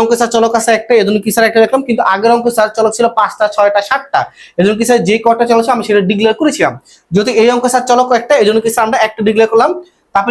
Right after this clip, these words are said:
ইনপুট আছে কয়টা স্যার? একটা, এই জন্য পার্সেন্ট দিয়ে একটা। তারপর কন্ডিশনটা যা আছে হুবহু লিখে দিলাম। যদি সত্যি even নাম্বার, যদি সত্যি পার্সেন্ট ডি even নাম্বার, কারণ আমরা জানি printf এ পার্সেন্ট ডি, just ওই এনটা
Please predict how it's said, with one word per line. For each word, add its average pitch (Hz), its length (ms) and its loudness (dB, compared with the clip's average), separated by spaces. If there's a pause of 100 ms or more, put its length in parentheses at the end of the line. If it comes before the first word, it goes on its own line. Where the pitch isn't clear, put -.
ইনপুট 247 260 2
আছে 247 160 -4
কয়টা 247 220 0
স্যার? 247 160 4
একটা, 247 160 -2 (200)
এই 190 60 -2
জন্য 220 100 2 (100)
পার্সেন্ট 220 340 0
দিয়ে 226 140 2
একটা। 226 180 -2 (480)
তারপর 196 180 0 (100)
কন্ডিশনটা 233 480 0
যা 220 120 4
আছে 220 180 -4
হুবহু 220 240 2
লিখে 226 180 0
দিলাম। 240 180 2 (500)
যদি 220 240 4
সত্যি 240 200 0 (140)
even 233 240 0
নাম্বার, 233 220 2 (360)
যদি 214 220 2
সত্যি 247 200 2 (160)
পার্সেন্ট 214 360 0
ডি 202 60 -2 (120)
even 220 180 0
নাম্বার, 208 200 4
কারণ 202 140 -2
আমরা 214 100 2
জানি 240 200 0
printf 233 440 0
এ - 20 0 (100)
পার্সেন্ট 220 360 0
ডি, 151 80 2 (360)
just 214 220 -2
ওই 247 80 2 (200)
এনটা 226 200 0